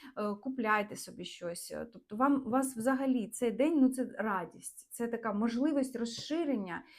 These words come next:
і це через поїздки, через публічність, через медіа, через фінанси, через все, що завгодно. Тому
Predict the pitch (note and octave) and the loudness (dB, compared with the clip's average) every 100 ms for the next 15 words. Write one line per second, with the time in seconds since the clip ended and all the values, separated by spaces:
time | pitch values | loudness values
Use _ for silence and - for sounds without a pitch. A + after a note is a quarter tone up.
0 | - - A3+ - C4 B3 D4 D4+ C#4 B3 | -14 -8 -8 0 2 2 -2 -4 -2 -4
1 | F#3+ F#3+ F#3 - F3+ G#3 C#4 C#4 B3 G3 | -4 -8 -10 -12 -8 -2 0 0 -4 -6
2 | G3+ F#3+ - - F3 F3 - C#4+ A#3+ G#3 | -6 -6 -10 -12 -12 -10 -4 -2 -2 -2
3 | G3+ E3+ F3 F3 C#4+ C#4+ C4 A3 F#3+ F#3+ | -4 -4 -6 -4 -6 -2 2 2 0 -4
4 | - C#4+ C#4 - - D#4 D#4+ C4 B3+ A#3 | -4 -4 -4 -6 -4 -4 -2 -4 -2 -4
5 | A3 F#3+ F#3 F3+ A#3 | -4 -6 -6 -2 2